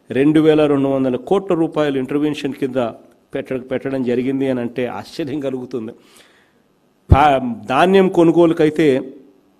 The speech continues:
గాన్ని-, ధాన్యం కొనుగోలు కొరకు దాదాపుగా డెబ్బై లక్షల మెట్రిక్ టన్నులు కొనుగోలు చేసి, దాదాపుగా దీనికోసం పన్నెండు వేల ఆరు వందల డెబ్బై ఏడు కోట్ల రూపాయలు రైతులకు ధాన్యం కొనుగోలు కోసం ఖర్చు చేశాం.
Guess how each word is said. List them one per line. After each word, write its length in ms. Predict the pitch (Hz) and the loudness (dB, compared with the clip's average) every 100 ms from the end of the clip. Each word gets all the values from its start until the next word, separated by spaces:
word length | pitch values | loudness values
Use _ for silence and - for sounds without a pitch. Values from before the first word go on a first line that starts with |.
| _ _ | _ _
గాన్ని-, 560 | 131 113 123 165 165 139 | -10 -2 2 4 4 2
ధాన్యం 380 | 135 165 190 185 | 2 2 2 0
కొనుగోలు 460 | 180 170 165 170 | 0 0 2 0
కొరకు 320 | 165 156 156 143 | 0 -2 -2 0
దాదాపుగా 560 | 135 156 170 170 156 | 2 2 0 -2 -6
డెబ్బై 640 | 120 107 147 143 139 165 | -6 -2 -2 -2 2 4
లక్షల 380 | 151 147 - 147 | 4 0 -2 -2
మెట్రిక్ 440 | 131 139 - 185 - | 0 0 -2 -2 0
టన్నులు 280 | 165 165 160 | 2 2 2
కొనుగోలు 440 | 147 147 151 147 | 2 4 4 2
చేసి, 500 | 143 143 147 160 139 - - _ _ - | 2 -2 0 -2 -2 -10 -20 _ _ -4
దాదాపుగా 540 | 127 151 165 160 160 | 0 4 2 2 -2
దీనికోసం 640 | 139 147 147 156 160 170 143 - - - _ _ _ - | 0 0 0 2 0 0 -2 -4 -12 -20 _ _ _ -2
పన్నెండు 460 | 139 156 170 170 165 | 0 2 2 2 2
వేల 300 | 160 156 156 | 4 4 4
ఆరు 400 | 151 143 147 151 | 2 2 2 2
వందల 360 | 147 147 143 139 | 0 0 -2 -2
డెబ్బై 380 | 131 127 135 131 | -4 -4 -2 -2
ఏడు 240 | 127 120 - | -2 -6 -8
కోట్ల 360 | - 196 208 196 | -2 0 0 0
రూపాయలు 600 | 170 - 156 151 143 113 - - _ 113 | 0 0 0 0 0 -4 -8 -20 _ -10
రైతులకు 440 | 123 135 143 135 | -6 -4 -4 -4
ధాన్యం 400 | 120 123 139 160 | -4 0 2 0
కొనుగోలు 400 | 156 151 135 135 | 0 -4 -4 -4
కోసం 280 | 127 127 131 | -6 -10 -10
ఖర్చు 300 | 110 120 120 | -12 -12 -10
చేశాం. 280 | 113 107 | -12 -12